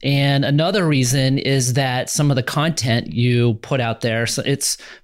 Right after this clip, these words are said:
provocative and it's easy to use. Again, advisors can use that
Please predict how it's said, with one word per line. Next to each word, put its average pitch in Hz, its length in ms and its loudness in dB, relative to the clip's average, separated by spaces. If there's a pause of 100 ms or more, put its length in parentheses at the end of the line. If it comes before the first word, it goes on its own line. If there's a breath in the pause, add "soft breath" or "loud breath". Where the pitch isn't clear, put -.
provocative 147 960 2
and 120 560 0
it's - 400 -4
easy 165 280 0
to 151 60 2
use. 139 320 2
Again, 143 280 0
advisors 139 640 0
can 135 160 0
use 143 280 2
that 117 360 -2